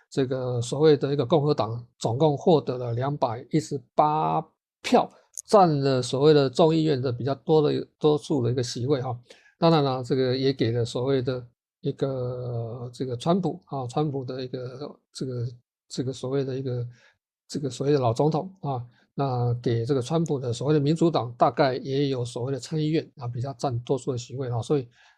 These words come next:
两党啊各占一个参议院跟众议院啊，这个所谓的势均力敌。那其实并不是说是大家对所谓的拜登有多信任啊，拜登的一个民调占了所谓的历任总统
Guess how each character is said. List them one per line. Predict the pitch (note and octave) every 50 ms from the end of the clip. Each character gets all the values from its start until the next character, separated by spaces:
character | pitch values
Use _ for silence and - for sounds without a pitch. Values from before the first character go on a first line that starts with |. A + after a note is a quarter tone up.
| _
两 | - D#3+ B2+ C3 F3 F#3
党 | - A#2 G#2+ A#2+ A#2+
啊 | A2
各 | - F#3 E3+ C#3+
占 | - - C#3+ B2+ - -
一 | C#3+ C3+
个 | - C3+ A#2+
参 | A#2+ - C#3+ D3+ D3
议 | D3 D#3
院 | D3+ C#3
跟 | C#3+ C3+
众 | - D3 C3 C3+
议 | C3 C3+
院 | C3+ B2+ A2 - - - -
啊， | - B2 A2 A2+
这 | A2+ C3+ A#2+
个 | A2+ A#2+ A#2
所 | - - C3+ C3
谓 | C#3 C3+
的 | B2+ B2
势 | A#2+ - - C3
均 | - C#3+ C#3 D3
力 | D3 B2
敌。 | B2 B2+ A#2+ A#2 - -
那 | G#3+ G#3+ G#3+ G#3 G3
其 | F#3+ F#3+ - A3 A#3
实 | G#3 G3+ F#3+ F3+ F3+ F3+ F#3 - - - _ _ _ _ -
并 | B3 A#3+ G#3 F#3
不 | F#3 - - E3+
是 | E3+ F#3+ F#3 D#3
说 | - F3 F3 F3 F3
是 | D#3+ - E3 D#3+ D#3
大 | - E3+ D3 C#3+
家 | - D#3 D3
对 | - - F3 E3 C#3+ C3+
所 | B2+ - - A#2+ B2
谓 | C#3+ D3+ C#3+ C3+
的 | C3 C3+ B2+
拜 | B2 - D#3 C3+
登 | B2 A#2+ D3 C#3 C3+
有 | A#2+ A#2
多 | A#2+ C#3+ B2+
信 | - - C#3 C#3
任 | C#3+ B2+
啊， | B2
拜 | A#2+ B2 E3 D3+
登 | C#3 D#3 D3+ C#3+
的 | D3 C3+
一 | C3+ C#3
个 | C#3+ C3+ B2+
民 | B2+ B2 B2+ C3 C3+
调 | - D#3+ C3+ A#2
占 | A#2+ E3+ D#3 C#3+ B2+
了 | B2+ B2
所 | A#2+ - A#2+
谓 | C3 C#3
的 | C#3 C3+ C3+ D3
历 | E3 E3 D3+
任 | C#3+ D3+ C#3 C3+ B2 A#2+
总 | A#2+ C#3 C3+ C#3+
统 | C3 B2 A#2 A#2+